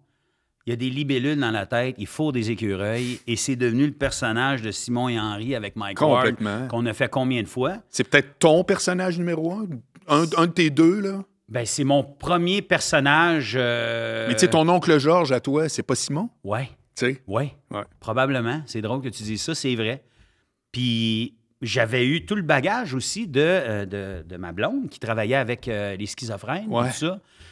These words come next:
Speaker 1: Et elle avait connu ça, la désinstitutionnalisation, parce qu'il était sorti, tu sais, les schizophrènes, on les sortait des hôpitaux, puis on les envoyait dans des espèces de, de foyers, de maisons, puis blablabla. Mais je les ai rencontrés, moi, j'allais la voir des fois.
Speaker 2: Absolument.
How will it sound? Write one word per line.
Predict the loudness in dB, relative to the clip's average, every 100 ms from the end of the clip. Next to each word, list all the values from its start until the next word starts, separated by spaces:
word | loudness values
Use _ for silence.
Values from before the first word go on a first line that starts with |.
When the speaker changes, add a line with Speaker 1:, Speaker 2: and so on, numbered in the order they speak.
| _ _ _ _ _
Speaker 1:
Et | -8 -2
elle | 4 6 6
avait | 4 2
connu | 0 2 2
ça, | 2 2 4
la | 2
désinstitutionnalisation, | 2 0 2 0 -2 -8 -4 0 0 0 0 0 0 0 -2 -2 -4
parce | -4 -4
qu'il | -4 -4
était | -4 -4
sorti, | -4 -6 -8 -8 -4 -4 -6 -10
tu | -16 -10
sais, | -8
les | -8
schizophrènes, | -10 -6 -6 0 2
on | 2
les | 0
sortait | -2 -4 -2
des | -2 0
hôpitaux, | -2 0 4 4
puis | 4
on | -2
les | -2 -2
envoyait | -2 0
dans | 0 -2
des | -4
espèces | -4 -6 -2
de, | -4 -4 _ _ _ -20 -20 _ 0
de | 2
foyers, | 2 0 0 2 2 2
de | 2
maisons, | 2 0 0 -2 -2 -2
puis | -4 -4
blablabla. | -4 -4 -4 -6 -8 -20 _
Mais | -12
je | -8
les | -4
ai | 0
rencontrés, | 0 0 -2 -2 0
moi, | 0 0
j'allais | 2 4 4
la | 4 2
voir | 2 0 0
des | -2
fois. | -2 -2 0
Speaker 2:
Absolument. | 0 0 0 -2